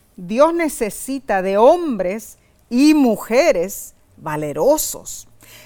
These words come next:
El libro, eh, Los Hechos de los Apóstoles reitera esto y dice,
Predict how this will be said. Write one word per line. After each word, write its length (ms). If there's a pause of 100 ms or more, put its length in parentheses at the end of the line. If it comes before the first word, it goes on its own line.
(100)
El 260
libro, 500 (180)
eh, 240
Los 240
Hechos 260
de 60
los 200
Apóstoles 720
reitera 720
esto 260
y 80
dice, 400